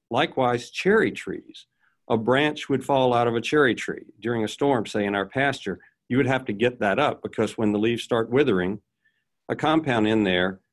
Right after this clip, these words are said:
when, uh, breakdown process starts, cyanide is released, and you can poison a cow with these things. So, um, every species basically has adapted to the kinds of things it's been eating. And so some creatures are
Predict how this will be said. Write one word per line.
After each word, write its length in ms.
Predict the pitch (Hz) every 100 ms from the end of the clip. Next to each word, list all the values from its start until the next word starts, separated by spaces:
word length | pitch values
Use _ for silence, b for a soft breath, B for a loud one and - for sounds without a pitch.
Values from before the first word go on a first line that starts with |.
| _ -
when, 380 | 101 101 - - -
uh, 160 | 98 87 -
breakdown 560 | 104 139 165 139 113 110
process 460 | 123 107 - 104
starts, 460 | - 104 95 - - _ _
cyanide 500 | - 139 123 107 101
is 180 | 95 90
released, 440 | 113 139 101 - -
and 160 | 117 135
you 80 |
can 180 | - 139
poison 460 | 135 127 110 107 104
a 60 |
cow 280 | 104 123 120
with 200 | 101 90
these 240 | - - -
things. 280 | - - -
So, 260 | 117 110 B B B B _ _ -
um, 280 | 110 95 - _ -
every 280 | 190 214 -
species 680 | - 180 196 107 90 95
basically 600 | 107 117 151 110 98 98 101
has 260 | 113 98
adapted 640 | 95 117 139 151 - 104 95
to 460 | 160 139 92 90 - _ _ -
the 60 | 147
kinds 460 | - 156 156 127
of 120 | 117 -
things 520 | 113 104 104 104 - _ 107
it's 240 | 113 -
been 280 | 101 90 92
eating. 380 | 143 135 82 - -
And 140 | 98
so 160 | 107 98
some 320 | - 139 143
creatures 480 | 139 113 117 110 110
are 420 | 107 98 95